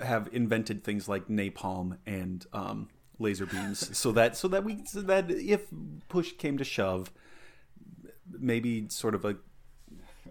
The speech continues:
Speaker 1: quality over quantity kind of thing. Um, but,
Speaker 2: I don't
Speaker 1: but, but
Speaker 2: know.
Speaker 1: the
Speaker 2: I
Speaker 1: but, but then again, but so, so Mark, do you think, and, and also, like, some ve-, again, more rough math here.
Speaker 2: Yeah,
Speaker 1: Like,
Speaker 2: yeah, yeah, yeah.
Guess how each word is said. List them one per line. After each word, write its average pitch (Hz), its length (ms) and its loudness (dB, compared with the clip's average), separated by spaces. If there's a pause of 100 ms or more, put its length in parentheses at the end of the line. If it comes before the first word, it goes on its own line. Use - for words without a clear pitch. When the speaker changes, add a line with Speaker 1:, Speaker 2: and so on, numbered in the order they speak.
(400)
Speaker 1:
quality 110 480 6
over 101 200 4
quantity 95 480 -4
kind 92 260 -8
of 90 60 -12
thing. - 400 -14
Um, 95 400 -6
but, 147 160 2
Speaker 2:
I - 40 2
don't 202 100 -2
Speaker 1:
but, 160 140 4
but 165 120 2
Speaker 2:
know. 185 60 2 (120)
Speaker 1:
the 120 60 -10
Speaker 2:
I 117 180 -6 (320)
Speaker 1:
but, 170 120 4
but 170 80 4
then 190 120 8
again, 175 240 6
but 151 200 2
so, 143 260 4
so - 100 -2
Mark, 143 380 6
do 123 100 -2
you 151 120 2
think, - 260 -4
and, 151 160 2
and 131 220 2
also, 127 320 2
like, 101 320 2 (300)
some 113 260 0
ve-, 117 120 2
again, 104 360 2
more 117 340 8
rough 98 320 2
math 92 320 -2
here. 90 320 -4 (320)
Speaker 2:
Yeah, 139 200 0
Speaker 1:
Like, 101 180 2
Speaker 2:
yeah, 127 80 -2
yeah, 117 320 -6
yeah. - 960 -14